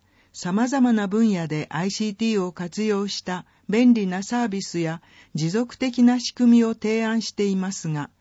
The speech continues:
これらの取り組みを進めていく前提として、多くの人がデジタルサービスを使いこなすための技術習得や、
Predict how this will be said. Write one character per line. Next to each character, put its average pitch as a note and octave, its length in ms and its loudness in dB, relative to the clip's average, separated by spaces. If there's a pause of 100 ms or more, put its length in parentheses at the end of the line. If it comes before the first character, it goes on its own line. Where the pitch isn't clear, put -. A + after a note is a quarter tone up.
(460)
こ G3 140 -4
れ A#3+ 140 2
ら B3 160 0
の D#3+ 140 -4
取 F#3 240 -2
り A#3 80 -2
組 A#3+ 240 4
み A3+ 60 2
を A3 100 -2
進 G#3+ 320 -4
め A#3+ 120 2
て A#3 160 -2
い A3 80 -6
く G#3+ 160 -6
前 G3 160 0
提 A#3 280 0
と G#3 160 -4
し - 160 -8
て、 F#3 280 -8 (320)
多 A3 220 0
く A#3+ 140 0
の G3 120 2
人 F#3+ 260 -4
が E3 240 -6 (260)
デ E3+ 140 -2
ジ G#3 140 -8
タ A#3+ 140 0
ル A#3+ 80 0
サ A#3+ 220 -2
ー A3+ 40 -2
ビ F#3+ 120 -6
ス E3+ 180 -6
を E3 120 -4
使 A#3 320 -6
い B3 60 -6
こ B3 140 0
な B3+ 160 2
す - 120 -14
た F#3 120 -4
め F#3 160 -4
の D#3+ 260 -6
技 F3+ 180 -4
術 A3 360 -4
習 F3 260 -6
得 G3 320 -6
や、 F3 220 -6